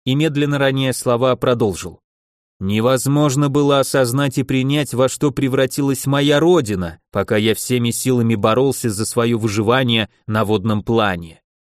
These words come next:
Невозможно то, что сейчас происходит, понимаете?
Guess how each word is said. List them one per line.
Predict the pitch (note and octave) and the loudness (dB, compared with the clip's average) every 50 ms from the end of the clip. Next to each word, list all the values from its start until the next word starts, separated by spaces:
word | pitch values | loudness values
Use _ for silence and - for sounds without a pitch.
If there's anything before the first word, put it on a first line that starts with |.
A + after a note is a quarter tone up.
| _ _ _ _ _ _ _ _ - A#2 | _ _ _ _ _ _ _ _ -4 0
Невозможно | C3 D#3 E3 F3 E3 C#3+ E3+ F#3 F#3 E3 D3 E3+ E3 D#3 | 0 2 4 2 2 2 2 2 2 2 2 0 0 0
то, | E3 E3+ D#3+ | 0 0 0
что | - - - D3+ C3+ | 0 0 -2 -4 -2
сейчас | - D3 C3 - D#3 D3+ C#3+ - | -2 -4 -2 0 0 0 0 0
происходит, | - - D3 D3 C#3 - - - D#3+ D#3+ D3 C3+ B2+ - | -2 -2 0 0 -2 -2 -2 0 0 0 2 0 -2 -2
понимаете? | - D3 D3 D3+ D#3+ E3+ F3+ F#3 F3+ E3 C3+ G2 - - F#2+ D#2+ - | -2 -2 0 0 0 0 0 0 0 0 -2 -4 -6 -10 -12 -12 -14